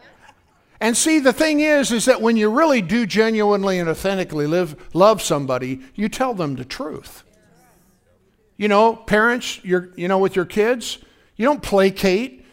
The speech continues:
You don't, you know, live in some kind of denial. You tell them the truth. A lot of times we tell our kids there's certain things that they weren't able to do. They didn't understand it. They were mad at us. And the only thing that we'd be able to do is just simply say, "Honey, listen,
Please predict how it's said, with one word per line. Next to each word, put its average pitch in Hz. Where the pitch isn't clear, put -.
You 190
don't, 220
you 196
know, 185
live 196
in 185
some 190
kind 185
of 160
denial. 180
You 208
tell 285
them 202
the 165
truth. -
A -
lot 202
of 262
times 202
we 175
tell 202
our 196
kids 226
there's 170
certain 180
things 185
that 156
they 185
weren't 190
able 185
to 180
do. 208
They 160
didn't 139
understand 160
it. 185
They 156
were 127
mad 147
at 170
us. 208
And 165
the 160
only 175
thing 185
that 180
we'd 170
be 175
able 180
to 175
do 226
is 170
just 156
simply 156
say, 160
"Honey, 180
listen, 170